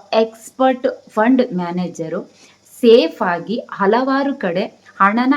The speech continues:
ಇನ್ವೆಸ್ಟ್ಮೆಂಟ್ ಮಾಡ್ತಕ್ಕಂಥದ್ದು. For ಎಕ್ಸಾಂಪಲ್, ಬಾಂಡ್ಸ್‌ಗಳ ಮೇಲೆ, ಅಂದ್ರೆ ಗವರ್ನಮೆಂಟ್ ಬಾಂಡ್ಸ್‌ಗಳ ಮೇಲೆ, ಷೇರು ಮಾರುಕಟ್ಟೆ ಮೇಲೆ, ಗೋಲ್ಡ್ ಮೇಲೆ ಈ ರೀತಿ ಹಣನ ಹೂಡಿಕೆನ ಮಾಡಿ ಅದ್ರಲ್ಲಿ ಬರ್ತಕ್ಕಂಥ ಲಾಭನ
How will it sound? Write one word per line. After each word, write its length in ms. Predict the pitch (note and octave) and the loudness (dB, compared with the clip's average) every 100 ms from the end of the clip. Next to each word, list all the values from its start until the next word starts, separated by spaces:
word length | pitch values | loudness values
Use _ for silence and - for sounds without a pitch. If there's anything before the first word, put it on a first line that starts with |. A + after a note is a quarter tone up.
| C#4+ | -2
ಇನ್ವೆಸ್ಟ್ಮೆಂಟ್ 720 | - A3 B3 C#4 C4+ C4 C4 A3 | -4 0 2 0 0 0 0 0
ಮಾಡ್ತಕ್ಕಂಥದ್ದು. 840 | F3+ F3 F3 E3+ E3 D#3 D#3 E3 | -4 -4 -8 -6 -8 -8 -4 -4
For 200 | - A#3+ | -2 -4
ಎಕ್ಸಾಂಪಲ್, 760 | - F3+ C#3 D3+ D#3+ D3+ D3 D#3+ - _ _ _ _ _ D#3+ | 0 -2 -2 -8 -10 -10 -10 -8 -10 _ _ _ _ _ -2
ಬಾಂಡ್ಸ್‌ಗಳ 560 | F3 G3 C4+ - - F3+ | 4 6 6 0 -4 -4
ಮೇಲೆ, 240 | E3+ E3 | -4 -4
ಅಂದ್ರೆ 200 | - F#3 G#3+ | -4 -4 -2
ಗವರ್ನಮೆಂಟ್ 540 | F#3+ G3 G#3 A#3+ A#3+ - D3+ | 0 0 0 -2 -2 -14 -6
ಬಾಂಡ್ಸ್‌ಗಳ 500 | F3 F#3 G3+ - E3+ | -4 -4 -6 -8 -6
ಮೇಲೆ, 500 | D#3 D3 D3 D3 - _ _ _ _ | -6 -6 -6 -8 -12 _ _ _ _
ಷೇರು 320 | - A3+ A#3+ | 0 4 4
ಮಾರುಕಟ್ಟೆ 500 | B3 G#3 F#3 E3+ E3+ | 4 0 -2 -10 -8
ಮೇಲೆ, 420 | E3 D#3 D#3 D#3 - | -6 -6 -6 -6 -8
ಗೋಲ್ಡ್ 320 | F#3 G#3 B3 G#3 | 0 2 2 0
ಮೇಲೆ 280 | E3+ D#3+ | -6 -4
ಈ 320 | E3 - C4 D4 | -6 0 0 0
ರೀತಿ 400 | G#3 F3+ G#3+ C4+ - | -4 -4 -8 -8 -8
ಹಣನ 400 | G3 A3 C#4 C4+ D#4+ - _ - | -6 -2 2 2 0 -6 _ -6
ಹೂಡಿಕೆನ 480 | G3+ C4 D4+ C4+ G#3+ | -2 0 0 -2 -2
ಮಾಡಿ 320 | F#3 D#3+ E3+ | -4 -6 -6
ಅದ್ರಲ್ಲಿ 580 | - - G3 F#3+ C#4 D4 | -4 0 0 2 0 0
ಬರ್ತಕ್ಕಂಥ 760 | G#3+ F#3 F#3 - C#4+ C#4 G#3+ G#3 G3 | -2 -6 -6 -4 -4 -4 -6 -6 -4
ಲಾಭನ 640 | F3 D#3+ F3 G#3 F3 C#3+ | -4 0 0 0 -4 -6